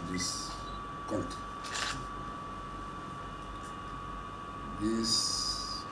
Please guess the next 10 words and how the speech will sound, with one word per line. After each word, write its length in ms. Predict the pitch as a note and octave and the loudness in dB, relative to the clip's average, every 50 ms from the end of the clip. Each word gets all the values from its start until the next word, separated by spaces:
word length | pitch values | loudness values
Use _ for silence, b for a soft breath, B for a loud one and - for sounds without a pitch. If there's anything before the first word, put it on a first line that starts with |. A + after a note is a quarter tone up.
| - - A2 | -2 0 2
is 140 | G2+ G2 F#2+ - | 2 2 2 2
very 240 | G#2+ A#2 A#2+ A#2 G#2+ | 4 4 6 6 6
unprecedented. 760 | A2 G#2 G#2 - B2+ B2 B2 B2+ C3 D3 C3+ C3+ D#3 - - - - - - - - - - - - - - - - - - - - - - - - - - - - - - - - - - - - - - - - - - | 6 4 4 6 6 6 8 8 8 8 10 10 8 6 4 4 0 -4 -4 -4 -4 -4 -4 -4 -4 -4 -4 -4 -4 -4 -4 -4 -4 -4 -4 -4 -4 -4 -4 -4 -4 -2 -2 -2 -2 -4 -4 -4 -4 -4 -4 -4 -4 -2 2
It 120 | G#2+ G#2+ G#2+ | 2 4 6
is 200 | A2 A2 - - | 6 6 6 6
shocking 440 | C#3 C#3 - D#3+ E3 E3+ - - - - - - - - - - - - - - - - - - - - - - - - - - - - - - - - - - - - - - - - - - - - - | 6 8 10 10 10 10 10 8 4 2 -2 -4 -4 -4 -4 -4 -4 -4 -4 -6 -4 -4 -4 -4 -4 -4 -4 -4 -4 -4 -4 -4 -4 -4 -4 -4 -4 -4 -4 -4 -4 -4 -4 -4 -4 -4 -4 -4 -4 0 4
and 200 | A#2 A2+ A2+ A2+ | 4 6 6 6
is 120 | A2 G2+ | 6 6
very 380 | - - A#2+ A#2 A2+ A2+ G#2+ G2+ G2 G2 - - - - - - - - - | 6 6 6 8 8 10 10 8 6 4 2 0 -2 -4 -4 -4 -2 4 6
painful. 360 | A2+ - - - - - - | 6 6 6 4 0 -2 -4